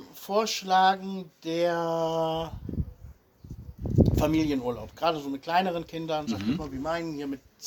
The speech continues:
Speaker 1: äh, acht zu zwei Jahre,
Speaker 2: Mhm.
Speaker 1: würde ich definitiv dahin fahren.
Speaker 2: Und wie ist das da so preislich? Auch eben vom, vom Sonnenstrand hast du noch gar nicht erzählt. Albena und Sonnenstrand, wie sind die preislich?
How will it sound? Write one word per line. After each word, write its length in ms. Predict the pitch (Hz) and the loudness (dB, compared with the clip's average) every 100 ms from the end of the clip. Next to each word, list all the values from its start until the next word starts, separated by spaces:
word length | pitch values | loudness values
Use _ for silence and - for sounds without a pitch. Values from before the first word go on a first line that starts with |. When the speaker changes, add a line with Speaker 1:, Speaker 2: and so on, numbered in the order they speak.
| 117 | -8
Speaker 1:
äh, 340 | 135 131 127 127 - - - - - - - - - - - - - | -6 -6 -6 -8 -20 -20 -20 -20 -20 -20 -20 -16 -14 -14 -14 -4 0
acht 280 | 160 - - | 2 0 -4
zu 280 | - - - | -10 -10 -10
zwei 240 | - 131 | -8 -6
Jahre, 420 | 131 156 165 160 147 _ _ _ | 2 2 2 0 -6 _ _ _
Speaker 2:
Mhm. 320 | 90 95 107 170 _ _ | -6 -4 -4 -8 _ _
Speaker 1:
würde 140 | 156 156 | -10 -10
ich 120 | - - | -12 -10
definitiv 440 | 175 190 175 143 120 | -6 -4 -6 -10 -12
dahin 280 | 117 104 104 | -16 -16 -16
fahren. 240 | - - - - _ | -18 -20 -20 -20 _
Speaker 2:
Und 120 | 87 | -8
wie 80 | 98 | -4
ist 160 | 107 - | -4 -8
das 120 | 98 | -10
da 100 | 92 | -8
so 140 | 85 | -8
preislich? 640 | 80 - 85 - 175 180 - | -8 -2 -2 -2 -6 -8 -8
Auch 140 | 113 | -8
eben 180 | 117 101 | -6 -4
vom, 200 | 95 98 | -4 -2
vom 160 | 101 98 | -2 0
Sonnenstrand 420 | 113 101 - 82 | 0 0 -4 -6
hast 140 | 87 92 | -8 -8
du 40 | |
noch 80 | 87 | -10
gar 140 | 92 | -8
nicht 80 | 87 | -8
erzählt. 400 | 82 - 78 69 _ _ _ _ _ _ _ _ - | -10 -12 -14 -14 _ _ _ _ _ _ _ _ -12
Albena 360 | 87 82 92 90 | -8 -6 -4 -4
und 160 | 87 | -6
Sonnenstrand, 560 | 82 85 80 - 76 73 | -4 -4 -6 -10 -12 -10
wie 80 | 87 | -10
sind 160 | 98 98 | -8 -10
die 40 | |
preislich? 600 | - 78 87 87 190 - | -10 -6 -6 -8 -12 -12